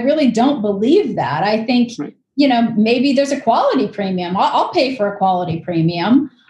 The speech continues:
Speaker 2: Right.
Speaker 1: Um, but, you know, let's stop making excuses and let's start really thinking about how we can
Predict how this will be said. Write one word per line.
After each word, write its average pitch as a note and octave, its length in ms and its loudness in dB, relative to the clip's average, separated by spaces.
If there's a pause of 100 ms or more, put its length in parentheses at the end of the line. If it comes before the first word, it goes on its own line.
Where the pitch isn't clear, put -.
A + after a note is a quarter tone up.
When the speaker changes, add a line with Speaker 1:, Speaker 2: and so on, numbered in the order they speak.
Speaker 2:
Right. - 100 0
Speaker 1:
Um, F#3+ 680 -2 (200)
but, G#3 580 0
you G#3 140 0
know, F3+ 380 -4 (240)
let's B3+ 300 0
stop B3+ 280 0
making A3+ 320 0
excuses F#3+ 1000 -2
and G3 160 0
let's - 260 -2
start G3+ 480 -2
really G#3 300 -2
thinking G3 560 -2
about E3+ 480 -2
how G3 240 -2
we G#3 100 0
can F#3 420 -2